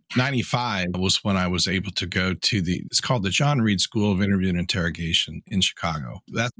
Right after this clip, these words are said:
basically where I found my formal, formalized training, learned how to, uh, interview skills and a little bit of sales,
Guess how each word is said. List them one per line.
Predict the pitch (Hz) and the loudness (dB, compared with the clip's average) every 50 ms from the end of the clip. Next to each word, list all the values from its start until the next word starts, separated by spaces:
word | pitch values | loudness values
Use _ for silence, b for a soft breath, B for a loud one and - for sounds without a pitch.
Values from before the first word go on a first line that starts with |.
| 117 113 | -10 -8
basically | 110 110 - - - - 107 95 | -4 -4 -4 -2 -2 0 0 0
where | 92 110 101 95 | 2 0 0 0
I | 92 95 | 0 -2
found | 90 - - - 110 98 92 - 87 | -4 -6 -4 -2 -2 -2 -2 -2 -4
my | 87 | -6
formal, | - - - 95 95 92 95 85 - | -4 -2 0 0 2 2 2 0 0
formalized | - - 131 127 117 101 87 87 90 - - | 0 2 2 4 4 2 2 0 -2 -2 -2
training, | - - 95 85 78 73 73 73 - - | -2 -2 -2 -2 -2 -4 -8 -8 -6 -2
learned | 104 110 104 104 98 - | 0 2 2 2 2 0
how | - - 101 92 87 - - | 0 0 -2 -2 -2 -2 0
to, | - 92 85 82 80 80 80 82 | 0 2 0 0 0 -2 -2 -2
uh, | - - | 0 2
interview | 123 135 147 120 117 120 113 | 4 4 4 2 2 2 2
skills | - 123 120 - 101 101 98 95 95 98 - - - - - 90 85 80 | 2 2 0 0 -2 -4 -2 -2 -2 -2 -4 -4 -6 -6 -4 -4 -2 -2
and | 82 80 82 | -4 -4 -6
a | 87 82 - | -8 -6 -4
little | 113 120 107 104 | -2 0 0 0
bit | 92 - 95 | -2 -2 -2
of | 92 | 0
sales, | - - - 90 87 87 87 85 85 87 - - | 0 0 0 0 0 0 0 0 0 0 -2 -2